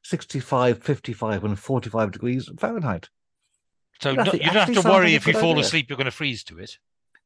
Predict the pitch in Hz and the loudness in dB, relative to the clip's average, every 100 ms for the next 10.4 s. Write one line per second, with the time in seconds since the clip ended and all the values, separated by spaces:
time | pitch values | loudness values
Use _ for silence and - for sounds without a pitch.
0 | _ 120 147 151 175 156 139 131 113 92 | _ 2 4 4 2 2 0 0 -4 -4
1 | 95 82 - _ _ 101 - 73 85 _ | -8 -10 -12 _ _ -18 -16 -18 -20 _
2 | - 156 165 165 151 143 147 139 135 147 | 2 4 4 2 2 2 2 0 0 2
3 | 143 156 151 117 131 143 190 220 160 135 | 2 0 -2 0 0 0 0 0 -2 -6
4 | 123 113 139 143 135 170 180 - 196 196 | -6 -2 0 0 0 -2 -4 -4 -6 -4
5 | 190 202 196 185 202 180 - 196 - 196 | -4 -4 -6 -8 -6 -6 -6 -6 -8 -12
6 | - 220 214 - 254 208 107 101 131 156 | -4 -4 -4 -4 -4 0 -2 -2 -8 -8
7 | 147 143 175 156 - 196 180 - - - | -8 -6 -2 -2 0 -2 -2 -6 -20 -4
8 | 120 110 165 123 92 - 98 117 151 120 | -2 2 0 -2 -6 -10 -6 -2 -2 -2
9 | 165 165 170 180 180 180 180 180 202 185 | -2 0 0 0 -2 -2 -4 -6 -8 -6
10 | 180 196 - - | -6 -2 -2 -4